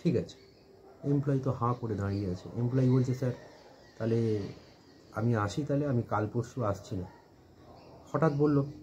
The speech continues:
"কেন, কেন আসছো না?" বলল, "না, আমি তো ছুটির জন্য apply করেছি।" ছুটি, ছুটি ফুটি ওসব হবে না,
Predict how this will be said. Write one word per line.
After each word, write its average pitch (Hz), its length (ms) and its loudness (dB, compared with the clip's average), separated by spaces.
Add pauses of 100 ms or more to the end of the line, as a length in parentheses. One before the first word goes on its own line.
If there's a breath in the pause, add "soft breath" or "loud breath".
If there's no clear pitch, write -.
(240)
"কেন, 139 280 4 (400)
কেন 180 240 8
আসছো - 280 2
না?" 135 100 -2 (960)
বলল, 151 180 6
"না, 143 160 6
আমি 131 160 4
তো 127 260 2
ছুটির 113 320 -6
জন্য 117 380 0 (120)
apply 117 320 -2
করেছি।" 110 320 -6
ছুটি, 262 580 4 (380)
ছুটি 208 320 -4
ফুটি 196 260 -2
ওসব 147 240 6
হবে 101 260 2
না, 92 140 -4